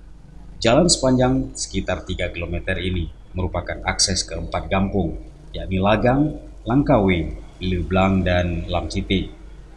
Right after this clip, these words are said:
Dari keterangan Sekretaris Gampung Lagang, Awaludin,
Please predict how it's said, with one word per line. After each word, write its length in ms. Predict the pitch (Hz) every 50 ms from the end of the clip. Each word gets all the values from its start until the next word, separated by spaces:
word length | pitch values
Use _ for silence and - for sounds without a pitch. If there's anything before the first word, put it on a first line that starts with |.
| - - - - - - - - - - - - - - - - - -
Dari 240 | - 127 131 151 170
keterangan 400 | 175 165 147 143 151 156 165 175
Sekretaris 560 | 175 - - 123 98 - 98 98 95 - -
Gampung 400 | 95 95 90 90 - 87 87 87
Lagang, 480 | 90 90 87 95 92 85 80 - -
Awaludin, 720 | - 87 87 87 85 85 87 87 92 101 110 139 156 151